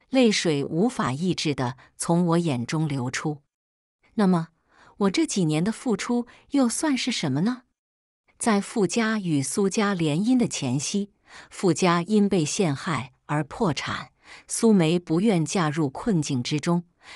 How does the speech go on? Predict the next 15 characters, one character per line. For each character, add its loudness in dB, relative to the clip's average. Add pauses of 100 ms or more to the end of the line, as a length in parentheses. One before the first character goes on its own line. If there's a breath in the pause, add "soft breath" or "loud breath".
(120)
便 4
在 2
母 2
亲 0
的 2
协 -2
助 0
下 -4 (220 soft breath)
逃 2
离 0
了 -2
这 -2
场 -8
婚 -2
约。 -2